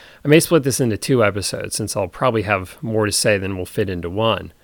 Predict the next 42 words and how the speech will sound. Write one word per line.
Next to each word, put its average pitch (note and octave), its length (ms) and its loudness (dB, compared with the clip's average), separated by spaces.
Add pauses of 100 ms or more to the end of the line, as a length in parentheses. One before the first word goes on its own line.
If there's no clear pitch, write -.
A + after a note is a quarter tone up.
(720)
However, D3 680 8
in F3 140 4
the D3 60 10
meantime, E3 420 6
I'm A2 120 0
really F3 260 8
looking C3+ 280 6
forward B2+ 300 6
to - 100 -4
the A2+ 160 0
upcoming C3+ 520 0
chad B2+ 380 2
Regional A2+ 380 0
Conference A#2+ 540 0
in G#2+ 100 -4
the G2 60 -4
Virginia A2 500 2
suburbs A2 520 4
of G#2 100 -2
Washington, G2+ 500 0
D F#2+ 160 -4
C, G#2 640 2 (260)
Reston, A2+ 400 -2
Virginia, G2 460 -4 (480)
on C3+ 340 8
Saturday, A#2+ 920 4
May A#2 300 0
twenty-second. - 880 -2 (260)
This C#3+ 180 2
is D#3 100 0
my C#3 140 6
old A#2+ 160 4
stomping B2 420 2
ground, F2 300 -2
so - 80 -6
it'll A2 80 -2
be G2+ 100 -4
great A#2 440 4
to C3+ 100 2
see B2 180 0
everyone G2 460 -4
again. F#2 400 -6